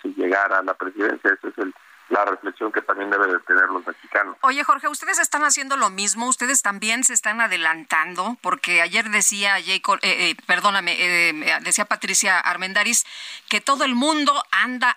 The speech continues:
Speaker 2: en campaña.
Speaker 1: No,
Speaker 2: Que
Speaker 1: de
Speaker 2: no, no,
Speaker 1: hecho,
Speaker 2: dijo, no nos hagamos, todo el mundo anda en campaña, ¿no?
Speaker 1: Eh, bueno, a eso me refiero con la desfachatez y el cinismo,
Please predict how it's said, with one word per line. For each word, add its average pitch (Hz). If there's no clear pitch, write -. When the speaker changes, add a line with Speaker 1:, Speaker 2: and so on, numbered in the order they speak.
Speaker 2:
en 185
campaña. 175
Speaker 1:
No, 302
Speaker 2:
Que -
Speaker 1:
de -
Speaker 2:
no, 285
no, 294
Speaker 1:
hecho, 339
Speaker 2:
dijo, 240
no 302
nos 330
hagamos, 202
todo 262
el 262
mundo 277
anda 233
en 196
campaña, 165
¿no? 220
Speaker 1:
Eh, 101
bueno, 92
a 87
eso 135
me 117
refiero 113
con 107
la 98
desfachatez 101
y 135
el 113
cinismo, 117